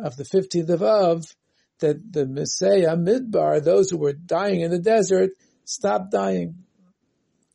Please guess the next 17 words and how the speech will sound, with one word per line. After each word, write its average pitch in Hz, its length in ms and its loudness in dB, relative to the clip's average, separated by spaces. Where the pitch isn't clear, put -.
And 147 160 -8
later, 165 480 2
other 185 580 2
wonderful 170 520 0
things 160 220 -4
happened 170 400 -2
on 156 120 -2
the 147 80 -6
fifteenth 151 420 -6
of 156 140 0
Av, 175 260 0
and 127 100 -12
so 156 80 -2
we 139 140 -2
celebrate 147 580 -2
it. 190 240 -4
And 160 420 -2